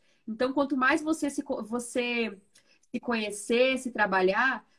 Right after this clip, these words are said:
porque quando você vai pra frente dos holofotes, aparece tudo.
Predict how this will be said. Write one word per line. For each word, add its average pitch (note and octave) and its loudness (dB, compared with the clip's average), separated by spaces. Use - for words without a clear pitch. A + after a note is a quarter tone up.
porque B3+ -8
quando D#4 2
você F4+ -2
vai C#4 -2
pra C#4 -4
frente B3 -6
dos G#3 -12
holofotes, A3+ -4
aparece A#3+ -2
tudo. D#4+ 2